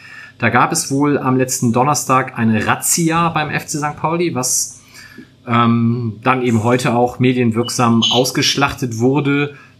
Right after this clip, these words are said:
Tatsächlich geht's da weniger um uns als Verein, weil wir da halt die Karten rausgetan haben, was rein rechtlich erstmal völlig okay ist, solange man das an, ähm, ge-, völlig angemessen dann versteuert.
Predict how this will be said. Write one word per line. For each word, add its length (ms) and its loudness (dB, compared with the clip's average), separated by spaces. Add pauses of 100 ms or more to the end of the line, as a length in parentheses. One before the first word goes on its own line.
Tatsächlich 460 0
geht's 220 -4
da 160 0
weniger 280 2
um 140 2
uns 420 2
als 200 -2
Verein, 420 0
weil 240 -2
wir 220 4
da 180 2
halt 160 0
die 60 -4
Karten 560 0
rausgetan 560 0
haben, 260 0
was 240 -2
rein 140 2
rechtlich 340 -4
erstmal 540 -2 (720)
völlig 260 0
okay 340 2
ist, 140 0
solange 300 2
man 120 4
das 360 -2
an, 360 -2
ähm, 480 -2
ge-, 140 -14 (360)
völlig 280 -2
angemessen 400 2
dann 140 -2
versteuert. 560 -2